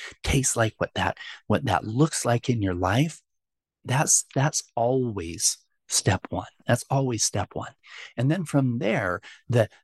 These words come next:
the how starts falling into place. I, I've always said that a, a person who understands why is never at the mercy to a person who simply understands how.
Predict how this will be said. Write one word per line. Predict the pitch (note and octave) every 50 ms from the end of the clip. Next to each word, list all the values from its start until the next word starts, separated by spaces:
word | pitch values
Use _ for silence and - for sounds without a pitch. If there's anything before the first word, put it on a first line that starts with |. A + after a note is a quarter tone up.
| -
the | - A2+ A2
how | G#2+ - - - G#3 A3+ D#3 G#2+ G2 F#2 F#2+ A#2 - _ _ _ _ _ -
starts | - - - C#3+ C3+ - -
falling | - - C3 C3 C3 B2 A#2
into | G#2+ G2 G2+ G2
place. | - - - G#2 - - - - - -
I, | A#2 B2+ - _
I've | - B2 C#3 D#3
always | D#3 D3 C#3 -
said | - - C3+ B2+ A#2+
that | A2+ G#2 F#2+
a, | F2+ - - - _ _ _ _ _ -
a | - -
person | - - - D#3+ E3 D3+ - - D3+
who | C3+ B2+ C3+ A2+ G#2+
understands | G#2+ B2 B2 A2+ - - - A2 G2+ G2 G2 - - - _ -
why | F#2 E2+ F2 F2+ G2 A2+ C#3 D#3 F3 D#3 _ _ _ _ _ _ _ _ _ _ _ _ _ _ -
is | C3 B2 A#2 F#2+ A2
never | G#2 G#2 A2 C3 C#3 C#3 B2+
at | B2 A#2+ -
the | A2+ G#2
mercy | G2 F#2+ G2+ G#2 G2+ - - E2 F2 - -
to | - - A2+
a | G2
person | - - - G#2 - - G2+
who | - - A2
simply | - - - C3 - - G#2+ G2 F#2
understands | F#2+ E2+ F2 - - - - E2+ E2 -
how. | - - - - - -